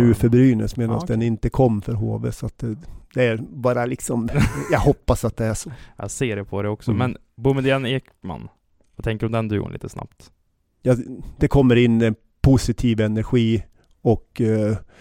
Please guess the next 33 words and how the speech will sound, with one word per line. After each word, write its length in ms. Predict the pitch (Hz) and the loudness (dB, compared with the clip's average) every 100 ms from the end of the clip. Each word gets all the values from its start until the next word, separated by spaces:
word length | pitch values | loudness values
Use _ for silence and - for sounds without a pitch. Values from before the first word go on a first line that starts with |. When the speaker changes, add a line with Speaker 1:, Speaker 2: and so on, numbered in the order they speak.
| - - _ | -20 -20 _
Speaker 1:
det 120 | - 131 | -2 2
kommer 240 | 120 110 | 4 4
bli 180 | 107 110 | 4 2
lite 300 | 110 107 - | 2 0 -2
förändringar 500 | 113 110 107 110 107 | -2 -2 -2 -4 -4
i 60 | |
spelet 600 | 110 - 117 110 104 - | -6 -2 -2 -2 -4 -4
och, 340 | 120 113 107 117 | -2 -2 -2 -4
och, 260 | - _ | -6 _
eh, 280 | 123 57 104 120 - - _ | -2 -2 -2 -6 -14 -20 _
eh, 360 | - 60 110 52 110 | -4 -2 -2 -4 -8
spelarna 560 | - 135 120 120 113 | 0 4 6 4 2
som, 420 | 110 123 110 110 110 | 0 -2 -2 -2 -4
som 500 | - 107 104 107 113 _ _ | -4 -4 -4 -6 -10 _ _
sitter 340 | - 117 - 107 | -2 -2 -2 -2
där 100 | 110 | 0
uppe 240 | 107 - | -2 -4
och 40 | 107 | -6
ska 160 | - | -6
och 240 | 107 117 113 | -6 -6 -2
förbereder 640 | 117 110 107 113 110 107 | 0 0 0 0 -2 -4
sig 140 | 110 | -6
snart 320 | - 113 107 | -6 -4 -4
inför 200 | 113 - | -6 -4
match, 340 | 110 107 - - | -4 -4 -6 -4
det, 140 | 117 | -4
det 120 | 110 110 | -2 -4
är 60 | |
skickliga 500 | 104 110 - - 113 | -2 -6 -6 -6 -6
spelare 600 | 104 120 110 107 104 104 | -2 -2 -2 -2 -4 -4
så 160 | 101 107 | -4 -6
att, 280 | - _ 110 | -6 _ -4
eh, 200 | 98 | -2